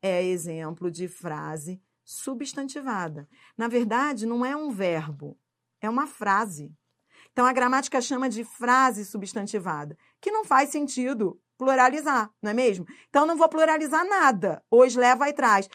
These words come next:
São dois verbos. Ó, não pluralizo nada. Os leva e traz. Beleza,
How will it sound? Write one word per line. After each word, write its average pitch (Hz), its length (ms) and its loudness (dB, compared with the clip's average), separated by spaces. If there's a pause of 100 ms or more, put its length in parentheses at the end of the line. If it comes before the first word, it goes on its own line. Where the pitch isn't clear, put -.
(100)
São 285 260 2
dois 320 300 4
verbos. 214 580 0
Ó, 220 300 6
não 202 100 -6
pluralizo 269 540 2
nada. 262 340 2
Os 208 300 4
leva 202 400 0
e 262 80 -6
traz. 214 420 2 (240)
Beleza, 277 480 2